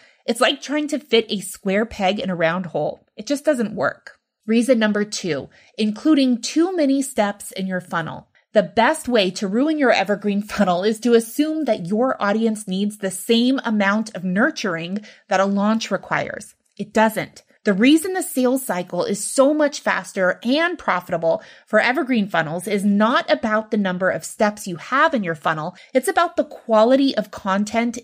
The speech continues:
inside of each step. Now, if your funnel requires an ad, a lead magnet, a two-week email nurture sequence, a webinar, and a ten-day post-webinar sequence, you are losing money.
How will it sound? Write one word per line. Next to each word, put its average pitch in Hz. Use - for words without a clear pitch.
inside 220
of 185
each 175
step. -
Now, 202
if 208
your 294
funnel 294
requires 214
an 180
ad, 190
a 214
lead 233
magnet, 160
a 247
two-week 294
email 254
nurture 240
sequence, 160
a 247
webinar, 240
and 330
a 269
ten-day 285
post-webinar 254
sequence, 302
you 311
are 311
losing 254
money. 196